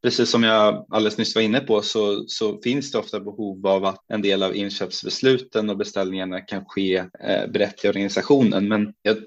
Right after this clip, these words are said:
jag tror många upplever att det är väldigt svårt och det finns en frustration kring att, eh, ja, göra saker på rätt sätt och fylla i blanketter och då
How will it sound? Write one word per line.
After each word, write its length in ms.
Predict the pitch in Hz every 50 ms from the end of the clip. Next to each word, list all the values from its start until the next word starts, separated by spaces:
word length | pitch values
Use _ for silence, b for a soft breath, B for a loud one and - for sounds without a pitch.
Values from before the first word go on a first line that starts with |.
| - _
jag 180 | 107 104 104
tror 120 | - 117 110
många 420 | 113 117 110 104 101 117 123 117
upplever 400 | - 120 123 - - 107 98 101
att 160 | 101 101 - -
det 220 | - 98 95 92 95
är 80 | 95
väldigt 520 | 92 98 92 90 90 90 95 92 - _ -
svårt 540 | - - 139 139 147 147 143 - - -
och 100 | 123 110
det 420 | 104 104 104 104 101 98 98 98 98 - _ -
finns 220 | 113 107 101 -
en 80 | 101 98
frustration 640 | - 101 - - - 95 - - 107 104 98 101
kring 300 | 98 - 98 95 - -
att, 260 | 92 92 - _ _ -
eh, 300 | - - 50 52 - - - - - - -
ja, 360 | - - 117 101 82 - - - - -
göra 280 | 131 117 110 104 101 104
saker 400 | - - 107 98 98 - - -
på 120 | - 101
rätt 220 | 98 95 98 - -
sätt 380 | - 120 120 - - _ -
och 80 | 107 - -
fylla 240 | 107 98 101 101 95
i 100 | 98 98
blanketter 920 | 98 95 98 98 - 104 - - _ _ _ _ - 104 101 98 98 101
och 340 | 98 98 95 95 95 95 - _ _ _ - -
då 460 | - - 107 104 104 104 101 98 98